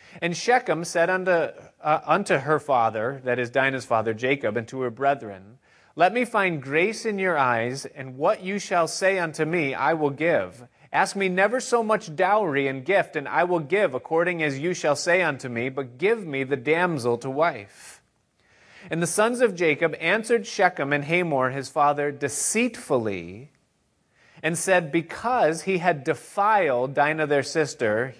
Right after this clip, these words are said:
and they said unto them, "We cannot do this thing to give our sister to one that is uncircumcised,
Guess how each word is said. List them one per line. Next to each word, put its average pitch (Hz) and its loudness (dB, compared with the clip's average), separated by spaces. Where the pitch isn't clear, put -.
and 131 -8
they 147 0
said 202 0
unto 165 -4
them, 123 0
"We 156 2
cannot 208 -2
do 156 2
this 131 0
thing 139 0
to 147 -6
give 156 0
our 156 4
sister 180 0
to 139 -4
one 139 2
that 143 0
is 139 0
uncircumcised, 151 -2